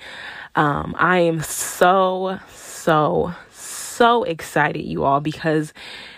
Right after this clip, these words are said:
this month marks my first public speaking engagement since two thousand and nineteen. Since two thousand and nineteen, y'all. Like, I, I, I've been,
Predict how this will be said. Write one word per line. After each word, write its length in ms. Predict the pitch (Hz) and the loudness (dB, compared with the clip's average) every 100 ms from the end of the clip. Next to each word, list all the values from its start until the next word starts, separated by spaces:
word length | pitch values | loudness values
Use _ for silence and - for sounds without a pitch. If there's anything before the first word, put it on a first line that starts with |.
| - | -12
this 400 | 160 170 190 - | 0 4 4 2
month 320 | 175 160 160 | 2 2 0
marks 360 | 160 151 151 - | 0 0 -2 -2
my 200 | 160 151 | -2 -2
first 640 | - - 156 160 165 - - - | -2 2 4 4 0 -8 -16 -8
public 420 | - 175 170 165 | -2 2 4 2
speaking 420 | - 165 175 160 | -6 -6 -2 0
engagement 720 | 151 139 143 143 151 139 - | 0 0 -2 -2 -4 -4 -4
since 260 | - 147 - | -4 -6 -8
two 240 | - 175 | -6 -4
thousand 400 | 170 151 160 160 | 2 2 2 0
and 260 | 143 135 147 | 0 -2 -4
nineteen. 840 | 139 160 - - - 98 139 214 - _ _ _ _ _ _ | -4 -4 -6 -6 -4 -4 -4 -4 -8 _ _ _ _ _ _
Since 580 | - - 196 190 - - | -20 2 4 4 0 -12
two 300 | - - 220 | -14 -4 -4
thousand 540 | 214 220 202 202 214 202 | 0 2 2 0 0 -2
and 280 | 175 170 160 | 0 -2 -2
nineteen, 680 | 156 175 - - 170 156 151 | -2 -6 -10 -6 -2 -2 -2
y'all. 420 | 143 131 135 - | -2 0 0 0
Like, 220 | 147 156 | -2 4
I, 200 | 156 160 - - - - | 4 4 -2 -12 -12 -4
I, 240 | - 156 151 | 2 2 2
I've 280 | 160 160 156 | 2 0 0
been, 160 | 170 | 0